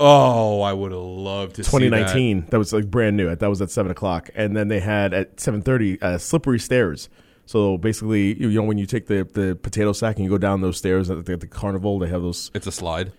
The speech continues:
Speaker 2: It's a slide, but these people have to get down there the quickest. So
Speaker 1: On a slide.
Speaker 2: On a slippery s-, stair.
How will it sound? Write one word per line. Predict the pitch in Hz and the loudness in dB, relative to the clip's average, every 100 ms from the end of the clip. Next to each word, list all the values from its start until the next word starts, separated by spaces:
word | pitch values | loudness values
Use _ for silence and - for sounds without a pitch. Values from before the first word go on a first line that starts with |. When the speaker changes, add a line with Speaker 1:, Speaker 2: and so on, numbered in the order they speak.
| - | -10
Speaker 2:
It's | 90 | -6
a | 101 | -2
slide, | 123 101 73 73 - | 0 0 0 -8 -8
but | 95 104 | -6 -2
these | 101 95 | -2 -2
people | 98 87 82 | -4 -4 -4
have | 87 - | -6 -6
to | |
get | 87 90 | -6 -4
down | 85 | -4
there | 85 82 | -4 -6
the | 78 87 | -6 -8
quickest. | 92 80 - - _ _ _ _ _ _ _ | -8 -8 -12 -18 _ _ _ _ _ _ _
So | - 113 | -4 -2
Speaker 1:
On | 92 | -2
a | |
slide. | - 107 80 - - | -4 -4 -4 -6 -8
Speaker 2:
On | - 87 85 | -2 -2 -2
a | |
slippery | - 127 101 82 | -4 -4 -4 -6
s-, | - _ | -12 _
stair. | - 113 98 - | -4 -2 0 -4